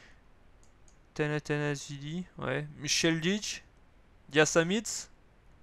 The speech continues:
Kandelaki. Ah ouais, c'est plus simple ça. <laughs> Putain, Chacheshvili. <laughs> Putain, le mec qui se faisait chier. S H, S H.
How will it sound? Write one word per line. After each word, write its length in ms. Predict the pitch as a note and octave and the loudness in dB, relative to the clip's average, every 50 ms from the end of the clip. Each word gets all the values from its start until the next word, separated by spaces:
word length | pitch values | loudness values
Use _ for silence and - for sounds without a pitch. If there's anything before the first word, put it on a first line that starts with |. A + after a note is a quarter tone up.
| - - - | -20 -2 8
Kandelaki. 680 | - A#3 A#3 A3+ A3 A3 G3+ - - - F#3+ F3+ - - - | 10 12 12 12 12 12 12 8 6 -2 -6 -6 -6 -8 -4
Ah 120 | - D#3+ D#3+ | 0 2 2
ouais, 160 | D#3+ D3 C#3+ | 2 2 0
c'est 140 | - - D3 | -4 -8 -8
plus 100 | E3 F3 | -8 -6
simple 280 | - - D3 C#3+ - | -4 -4 -6 -6 -6
ça. 120 | - D3+ - - - - - - - - - - - - - - - - - - - - - - - - - - - - - | -6 -8 -8 -8 -16 -20 -20 -20 -20 -20 -20 -20 -20 -20 -20 -20 -20 -20 -20 -20 -20 -20 -20 -20 -20 -20 -20 -20 -20 4 8
<laughs> 280 | A#3+ E3+ - A#3 A3+ - | 8 10 12 12 10 10
Putain, 380 | - - - - G#3 G3+ - - - - - - - - - - - - - | 8 4 10 12 12 12 12 12 4 -12 -16 -20 -20 -20 -20 -20 -20 -6 4
Chacheshvili. 720 | - - C4 B3 - - C4 B3 - A3 A#3 G#3+ - - - - - - A3 G3+ - | 12 12 12 12 12 12 12 12 10 6 6 10 12 12 12 12 12 12 12 12 12
<laughs> 340 | B3+ A#3 - - - - - | 12 10 8 0 -14 -12 -12
Putain, 280 | - - - G#3 - - - - - - - | 8 12 12 12 12 12 6 -2 -2 -2 0
le 60 | C#4+ D4+ - - | 2 2 4 4
mec 100 | C4 - | 4 6
qui 100 | - - | 6 6
se 100 | - G#3 | 6 6
faisait 180 | G3+ G#3+ A3 | 8 8 8
chier. 300 | - - - G#3+ F#3 - | 8 8 6 6 8 10
S 180 | F3+ G3 - - | 10 10 10 10
H, 240 | A3 A3 - - G3 | 10 10 10 8 4
S 140 | F#3 - | 4 6
H. 260 | F3 D#3 D#3+ - - | 6 6 6 6 4